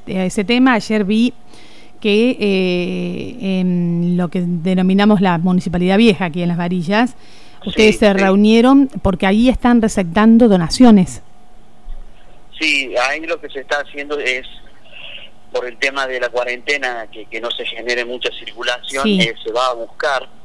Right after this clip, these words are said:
Speaker 2: donde nosotros tenemos un registro telefónico, las donaciones, para poder agilizar un poquito más y, y que no tengamos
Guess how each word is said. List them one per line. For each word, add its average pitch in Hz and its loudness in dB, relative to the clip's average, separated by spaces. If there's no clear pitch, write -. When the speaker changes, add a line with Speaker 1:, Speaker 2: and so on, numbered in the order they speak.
Speaker 2:
donde 104 -8
nosotros 110 -10
tenemos 117 -10
un 117 -14
registro 113 -6
telefónico, 123 -6
las 107 -10
donaciones, 104 -6
para 120 -4
poder 120 -6
agilizar 110 -8
un 120 -10
poquito 120 -6
más 123 -2
y, 117 -12
y 107 -14
que 110 -12
no 110 -8
tengamos 113 -6